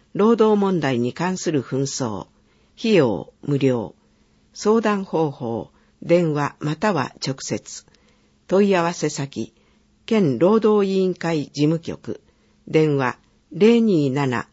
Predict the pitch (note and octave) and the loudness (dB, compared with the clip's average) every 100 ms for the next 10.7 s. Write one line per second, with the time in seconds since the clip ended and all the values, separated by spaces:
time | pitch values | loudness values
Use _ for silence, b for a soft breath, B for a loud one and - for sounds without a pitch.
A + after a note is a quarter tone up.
0 | _ F3 G#3 A3+ G#3+ G3+ D3 B2+ - C#3+ | _ 0 2 2 4 2 2 -2 -2 -2
1 | A#2+ A2+ _ E3 G#3+ G#3+ G3+ D#3 A#2 - | -2 -4 _ 0 2 2 0 -2 -4 -6
2 | - C#3 - B2+ G2 - _ _ _ _ | -10 -10 -6 -6 -8 -18 _ _ _ _
3 | _ _ _ _ _ _ _ _ _ _ | _ _ _ _ _ _ _ _ _ _
4 | _ _ _ _ _ _ _ _ _ _ | _ _ _ _ _ _ _ _ _ _
5 | F#3 F#3 A#3+ B3 - G#3+ D#3 C#3 C#3 - | -2 4 4 4 2 0 2 0 0 -6
6 | - - F3+ G3+ - E3+ D#3+ - - _ | -6 -2 0 0 0 0 0 -2 -8 _
7 | - E3 b b b _ - G#3+ A#3+ - | -6 -6 b b b _ -2 2 2 2
8 | D3 - A3 A3+ A3 A3 G#3 G3 G3 G#3 | -4 0 -2 0 0 2 0 2 2 4
9 | A3+ G3+ - C#3+ B2+ - D3 D3+ D3 C#3 | 4 2 0 0 -2 -2 -2 2 0 0
10 | C#3 C3 B2 B2+ - - | -2 -2 -4 -6 -10 -14